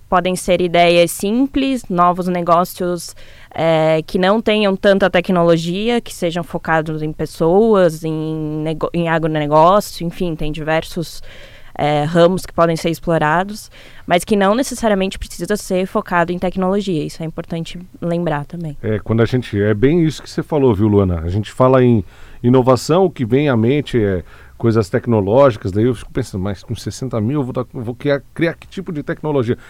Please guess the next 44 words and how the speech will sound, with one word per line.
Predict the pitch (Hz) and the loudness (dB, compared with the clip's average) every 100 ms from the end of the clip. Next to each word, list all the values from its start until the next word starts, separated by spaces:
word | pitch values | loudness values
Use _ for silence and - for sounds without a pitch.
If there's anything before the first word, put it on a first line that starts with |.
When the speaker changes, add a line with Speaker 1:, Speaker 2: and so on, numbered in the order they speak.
| - | -12
Speaker 2:
Mas | - | -4
não | 151 180 | 0 2
é | |
bem | 180 190 185 | 4 4 4
assim, | 110 - 180 | -2 -4 -2
né? | 160 113 143 87 - - - - - | 2 2 2 0 -6 -20 -20 -20 -12
Não | 104 113 | -4 0
é | 147 | 2
necessariamente | 135 120 120 131 120 110 120 - 113 | 2 0 0 2 2 2 0 0 0
isso, | 120 - | 0 0
como | - 104 | -2 0
já | 101 | 0
deixou | 104 98 110 | -2 -4 -6
claro. | 101 104 | -2 0
É | 147 | 0
a | |
primeira | 180 208 208 | -2 0 2
vez | 139 180 - | 4 2 2
que | |
esse | 143 120 | -6 -6
programa | 123 120 123 | -4 -2 2
é | 117 | 2
realizado | 104 107 95 117 156 156 - - - | 2 0 0 0 0 -2 -10 -16 0
ou | 135 | 2
já | 131 | 2
tem | 127 135 | 0 0
um | 127 | 0
histórico | 117 - 123 107 92 | -2 0 2 2 0
de | 95 | -4
realizações? | 92 101 92 98 - 92 76 - - - - _ _ - | 0 0 0 -4 -6 -8 -8 -12 -20 -20 -20 _ _ -16
Speaker 1:
É, | - 180 165 165 | -8 -4 -4 -4
a | - | -4
fapesc, | - 196 208 - 262 - - - | -4 -4 -6 -6 -12 -4 -4 -4
é, | 185 180 | -4 -2
vinha | 180 190 220 | -2 -2 -2
com | 214 | -2
um | |
projeto | 208 190 180 180 185 - | -2 0 2 2 0 0
que | 190 | 0
era | 180 | 0
chamado | 175 180 165 180 | 0 -2 0 0
Sinapse, | 185 - 147 147 - - 294 - _ _ - - - _ | -2 -2 0 0 -2 -6 -8 -8 _ _ -20 -20 -20 _
da | - 165 | -4 -2
inovação, | 160 151 156 - 147 156 | 0 0 -2 -2 -4 -4